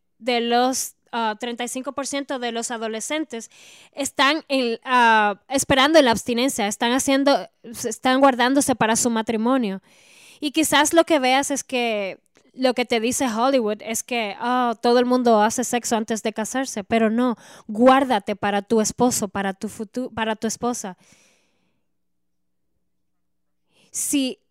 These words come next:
se-, señoritas, le digo que si hay un muchacho que te está presionando para tener sexo, esto, des-, ahora mismo déjalo, porque no quiere algo bueno para ti.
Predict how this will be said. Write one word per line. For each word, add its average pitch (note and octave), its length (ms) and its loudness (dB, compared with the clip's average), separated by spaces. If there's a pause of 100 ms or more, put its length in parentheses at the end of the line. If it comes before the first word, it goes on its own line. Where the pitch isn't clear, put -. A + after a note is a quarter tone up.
se-, B3+ 400 -4
señoritas, B3 640 -2
le A#3 140 -2
digo D4+ 240 0
que D4 140 -4
si A#3 280 -6
hay C4+ 340 0 (140)
un C4 180 -4
muchacho B3 440 -4
que B3 100 -4
te - 100 -8
está A#3 260 -2
presionando B3 920 -2
para B3+ 220 -2
tener B3+ 260 -4
sexo, C4+ 440 -6 (580)
esto, C4+ 540 -4 (180)
des-, B3 560 -2
ahora C4 320 6
mismo D4 380 2 (340)
déjalo, A3 560 0
porque B3 380 0
no B3+ 400 4
quiere C#4+ 300 2
algo D4 240 6
bueno C#4 280 2
para G3 240 -2
ti. G3 280 -8